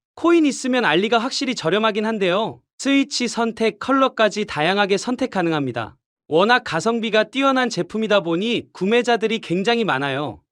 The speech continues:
플라스틱 프레임으로 현재 가성비, 품질, 성능까지 절대적으로 인기받고 있죠. 그만큼 가격 대비 만족도가 상당한 수준이라서요.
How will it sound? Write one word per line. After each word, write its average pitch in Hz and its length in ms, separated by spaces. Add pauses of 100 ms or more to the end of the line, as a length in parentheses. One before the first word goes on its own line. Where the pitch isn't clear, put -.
(120)
플라스틱 311 520
프레임으로 269 560
현재 262 300
가성비, 185 640
품질, 277 460
성능까지 240 640
절대적으로 233 680
인기받고 208 540
있죠. 143 440 (160)
그만큼 220 600
가격 214 380
대비 233 220
만족도가 196 640
상당한 262 500
수준이라서요. 156 920